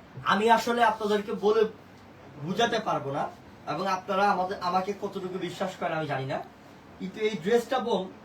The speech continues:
আপনি যখন হাতে ধরবেন না, মনে হবে আপনি একটা মোম ধরতেছেন, মনে হবে আপনি একটা মোম ধরতেছেন, মোম। এত সুন্দর, এত সুন্দর বোন, এত আনকমন বোন ড্রেসটা। আর কাপড় রে,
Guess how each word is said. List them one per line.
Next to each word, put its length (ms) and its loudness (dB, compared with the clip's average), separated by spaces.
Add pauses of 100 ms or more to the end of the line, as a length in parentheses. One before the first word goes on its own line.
(420)
আপনি 260 0
যখন 260 -2
হাতে 360 0
ধরবেন 420 -2
না, 200 6 (580)
মনে 220 2
হবে 240 4
আপনি 240 2
একটা 160 -4
মোম 260 2
ধরতেছেন, 520 -2 (400)
মনে 160 0
হবে 280 2
আপনি 240 0
একটা 220 0
মোম 340 2
ধরতেছেন, 400 -2
মোম। 320 6 (1000)
এত 260 2
সুন্দর, 440 -2
এত 260 -4
সুন্দর 380 -6
বোন, 280 -6 (560)
এত 260 -2
আনকমন 480 0
বোন 200 -6
ড্রেসটা। 440 -4
আর 160 -6 (240)
কাপড় 400 4
রে, 240 4